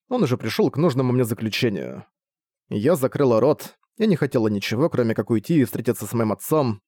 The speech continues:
но я стояла и ждала ответа от Грега. «Извини», сказал он наконец.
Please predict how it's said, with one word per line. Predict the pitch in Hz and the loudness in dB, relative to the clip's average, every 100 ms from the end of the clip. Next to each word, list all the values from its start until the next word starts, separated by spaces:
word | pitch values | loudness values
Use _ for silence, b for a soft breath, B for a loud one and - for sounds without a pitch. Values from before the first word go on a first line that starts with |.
| _ | _
но | 226 | 0
я | 202 | 2
стояла | 120 - 156 156 | 2 0 2 4
и | |
ждала | 110 117 135 | 2 2 2
ответа | 110 120 120 | 2 0 0
от | 104 | 0
Грега. | 110 110 104 62 - - _ _ _ _ - | 2 0 2 -2 -8 -20 _ _ _ _ -6
«Извини», | 175 147 139 139 127 101 104 _ _ _ _ | 0 2 4 4 2 0 -4 _ _ _ _
сказал | - - 104 113 170 | -8 -4 0 2 2
он | 123 | 2
наконец. | 113 123 107 90 - - | 0 0 -2 -4 -8 -16